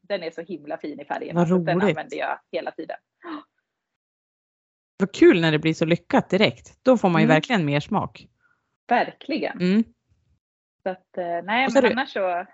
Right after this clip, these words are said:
Speaker 2: det är skönt också
Speaker 1: så
Speaker 2: med stora stickor sedan när man börjar. Att det räntar
Speaker 1: Ja.
Speaker 2: lite grann. Så att man känner att, att man inte börjar med någonting på sticker tre.
Speaker 1: Precis. Så att det händer någonting.
Speaker 2: Mm.
Speaker 1: Ehm, så att, eh,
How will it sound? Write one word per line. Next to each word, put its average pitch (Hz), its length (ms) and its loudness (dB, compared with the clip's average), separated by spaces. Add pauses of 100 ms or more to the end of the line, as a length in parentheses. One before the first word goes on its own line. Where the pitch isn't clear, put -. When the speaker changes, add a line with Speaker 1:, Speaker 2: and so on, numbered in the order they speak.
(300)
Speaker 2:
det 208 60 2
är 220 40 4
skönt 214 300 4
också 165 100 -2
Speaker 1:
så 185 60 -2
Speaker 2:
med 165 120 -2
stora 202 380 0
stickor - 320 -2
sedan 131 260 -2
när 131 80 -2
man 135 140 -2
börjar. 175 380 4
Att 151 120 0
det 165 80 4
räntar 170 380 2
Speaker 1:
Ja. - 60 4
Speaker 2:
lite 147 240 -6
grann. 113 180 -4
Så 151 100 -2
att 139 60 -2
man 156 120 2
känner 147 260 0
att, - 260 -6 (120)
att - 160 -2
man 165 140 0
inte 160 120 0
börjar 185 260 6
med 131 100 0
någonting 123 320 -4
på 135 80 -6
sticker 131 200 -6
tre. 160 340 0 (840)
Speaker 1:
Precis. - 440 -16 (400)
Så 190 60 -10
att - 80 -12
det 170 160 -16
händer 196 340 -10
någonting. - 420 -16
Speaker 2:
Mm. 190 300 4 (220)
Speaker 1:
Ehm, 170 640 -14
så 196 80 -2
att, - 240 -6
eh, 180 340 -2